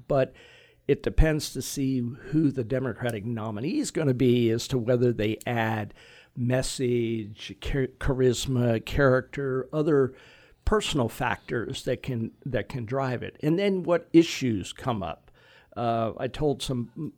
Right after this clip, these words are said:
m-, folks yesterday in Annapolis, I said, "We could be very well facing an-, another, uh, you know, depending on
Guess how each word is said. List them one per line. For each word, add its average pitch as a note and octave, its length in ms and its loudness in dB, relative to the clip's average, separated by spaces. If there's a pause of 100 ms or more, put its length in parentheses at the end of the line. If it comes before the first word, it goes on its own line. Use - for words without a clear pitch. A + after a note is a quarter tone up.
m-, E3 80 -10 (140)
folks C3 280 0
yesterday B2 400 2
in A2+ 100 2
Annapolis, D#3 520 -2
I C3+ 60 -2
said, C#3 260 -6 (1200)
"We A#2 160 0
could A#2+ 200 -2
be C3 160 6
very C3+ 420 6
well C3+ 440 6
facing C3+ 720 2
an-, C3 300 2 (160)
another, C#3 680 4 (100)
uh, - 420 -2
you D3+ 140 -2
know, C3 380 0 (360)
depending B2+ 480 2
on B2+ 320 -2